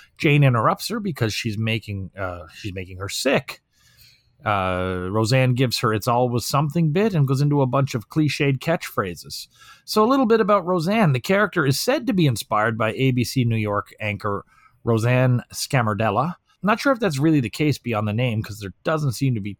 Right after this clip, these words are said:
too much similarity. A lot of these were written by Gilda with, uh, Alan Zweibel. The letters that are sent in to Roseanne are actually sent in from, not actually,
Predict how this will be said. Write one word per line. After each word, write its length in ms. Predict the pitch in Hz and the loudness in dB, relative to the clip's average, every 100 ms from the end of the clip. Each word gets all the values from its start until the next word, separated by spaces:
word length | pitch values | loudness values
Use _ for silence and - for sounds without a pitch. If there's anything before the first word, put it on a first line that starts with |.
| - | -10
too 340 | - 220 240 | 0 4 4
much 400 | 208 98 - - | 4 0 -4 -4
similarity. 680 | 120 101 87 85 95 170 196 _ - | -4 -4 -6 -8 -4 -4 -4 _ -4
A 100 | 127 | 0
lot 180 | 151 214 | 2 2
of 60 | 226 | 2
these 180 | 226 | -2
were 120 | 170 156 | 0 0
written 280 | 156 165 | 2 2
by 200 | 143 131 | 2 2
Gilda 360 | 117 123 143 190 | 2 2 2 2
with, 240 | 147 110 | 0 0
uh, 280 | 101 110 98 | 0 0 2
Alan 280 | 101 120 120 | 2 0 0
Zweibel. 560 | 104 107 92 95 107 233 _ _ _ | -2 -2 -2 -2 -2 -4 _ _ _
The 60 | 170 | 0
letters 400 | 147 143 143 123 | 4 4 4 2
that 120 | 117 | 2
are 60 | 113 | 0
sent 320 | - 120 110 | 0 -2 0
in 220 | 110 107 - | -2 -2 -2
to 220 | - 240 | 2 2
Roseanne 600 | 190 120 98 95 90 131 - - - - | 2 0 -2 -6 -4 -4 -4 -20 -20 -6
are 160 | 110 101 | -2 2
actually 600 | 127 127 - 131 123 113 | 0 0 -2 0 0 0
sent 280 | - 127 131 | 0 0 2
in 180 | 131 | 2
from, 440 | 120 139 120 110 - | 2 0 0 -2 -6
not 240 | 92 98 87 | -4 -4 -4
actually, 380 | 90 - 92 | -6 -10 -12